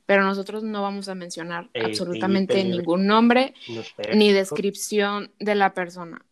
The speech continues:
Speaker 1: No lo vamos a hacer. Ok, bueno,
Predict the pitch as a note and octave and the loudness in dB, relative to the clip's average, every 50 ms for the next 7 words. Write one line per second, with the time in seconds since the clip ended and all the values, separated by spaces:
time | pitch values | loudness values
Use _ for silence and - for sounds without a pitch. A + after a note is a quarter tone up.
0 | _ _ - F#3+ F#3+ G3 G3 G3 G3+ G3 G3 G3 G3 F#3 F3+ F3 - - - - | _ _ -14 -10 -8 -6 -4 -4 -4 -4 -4 -6 -10 -12 -14 -18 -18 -20 -20 -20
1 | _ _ _ _ _ _ _ _ _ _ _ _ _ _ _ _ _ _ _ _ | _ _ _ _ _ _ _ _ _ _ _ _ _ _ _ _ _ _ _ _
2 | _ _ _ - G#3 F#3 - - - _ _ _ _ - F#3+ F#3+ F3 - | _ _ _ -6 -4 -4 -6 -10 -10 _ _ _ _ -10 -8 -8 -8 -8